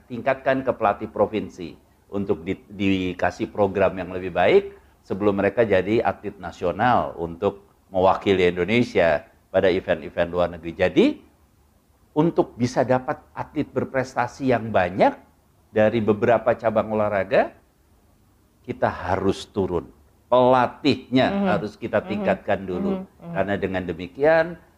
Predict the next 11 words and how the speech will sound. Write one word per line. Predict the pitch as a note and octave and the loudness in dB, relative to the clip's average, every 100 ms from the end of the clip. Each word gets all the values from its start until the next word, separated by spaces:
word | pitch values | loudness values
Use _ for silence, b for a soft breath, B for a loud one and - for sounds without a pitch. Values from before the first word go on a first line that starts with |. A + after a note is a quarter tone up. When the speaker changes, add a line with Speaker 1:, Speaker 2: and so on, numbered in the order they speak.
| _ - | _ -2
Speaker 1:
pelatih | G#2+ G2+ A2 G2 | 0 0 -2 -4
itu | - B2 - | -4 -6 -6
matanya | F#2+ F#2+ - G#2+ G2 G2+ G2+ | -2 -2 0 0 2 2 0
juga | F2+ F2 F2+ | -2 0 0
akan | F2+ G2 F#2 | 0 -2 -6
lebih | F#2 F#2 | -8 -10
tajam, | F2 F#2 F2+ A#2+ D3 D#3+ D#3+ b b _ F2 - _ | -4 -4 0 2 2 0 -10 b b _ -20 -20 _
kemampuan | G#2+ G#2+ G#2+ G2+ - A2 G#2+ G#2 F#2+ | 4 4 4 2 4 6 6 4 0
dia | G2+ G#2 G#2+ F#2+ F2+ | 2 4 4 4 0
memilih | G2 G2 F#2+ F#2+ F#2+ G2+ A2 A2+ A2+ - - _ _ _ | 0 0 2 -2 -4 2 6 6 4 0 -18 _ _ _
atlet | A2 A2 - A#2 | -4 -2 2 2